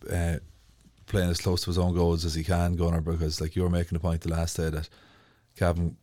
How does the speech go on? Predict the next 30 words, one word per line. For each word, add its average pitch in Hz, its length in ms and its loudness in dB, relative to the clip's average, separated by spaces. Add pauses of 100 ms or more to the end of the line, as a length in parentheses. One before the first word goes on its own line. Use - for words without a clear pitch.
Cavan 85 380 0
were 80 160 2
a 82 40 2
little 82 200 0
bit 80 240 -4
dodgy 82 340 0
w-, - 200 -10
w-, - 340 -12
in 85 120 -4
the 76 80 -2
period 80 280 0
that 82 80 0
he 80 60 0
was 76 100 -4
gone 78 180 0
off, 80 360 0 (540)
for - 100 -4
example, 82 300 2
with 78 100 0
that 78 160 0
goal 90 200 4
chance. 82 280 0
So 80 240 -2 (880)
it's - 100 -12
gonna 117 100 2
be 139 60 4
interesting 131 400 2
to 82 60 2
see. 98 240 4 (260)
Are, 110 140 0